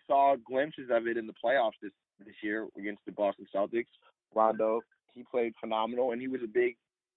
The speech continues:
reason that the Bulls went up two oh against the Celtics, and he, he got hurt and they didn't win another game. So you see these, you see these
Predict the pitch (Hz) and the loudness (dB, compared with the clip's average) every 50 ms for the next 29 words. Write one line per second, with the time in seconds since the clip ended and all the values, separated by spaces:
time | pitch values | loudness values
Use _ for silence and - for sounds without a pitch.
0 | _ _ - 113 127 - - 131 123 123 123 120 - _ _ _ _ - - 131 | _ _ -10 -8 -8 -8 -8 -8 -4 -2 -2 -2 -4 _ _ _ _ -12 -10 -10
1 | 113 110 123 131 131 127 123 127 131 131 127 - - 143 135 143 160 175 147 113 | -4 0 0 0 0 0 -2 -2 -2 -2 -2 -4 -6 -4 -2 -2 -2 -2 -4 -6
2 | 101 - _ _ - 98 95 95 104 107 - 110 113 117 117 113 117 - 110 120 | -8 -10 _ _ -4 -4 -4 -4 -6 -8 -10 -12 -10 -6 -4 -4 -4 0 4 6
3 | 120 113 110 123 127 143 139 - 120 113 107 110 110 110 110 110 113 110 104 107 | 8 8 8 8 6 6 6 4 2 2 2 2 0 -2 -4 -4 -4 -4 -2 0
4 | 113 127 123 95 87 _ - - - - _ _ _ - 117 120 131 131 - - | 2 2 2 0 -2 _ -20 -20 -20 -20 _ _ _ 4 4 4 4 0 0 2
5 | 165 175 170 156 139 - _ _ _ _ _ - _ _ 127 123 117 - - - | 2 2 2 2 -2 -6 _ _ _ _ _ -20 _ _ -6 -6 -6 -6 -4 -4
6 | 147 - 165 147 - 220 220 220 175 | -4 -2 -2 0 0 2 2 2 0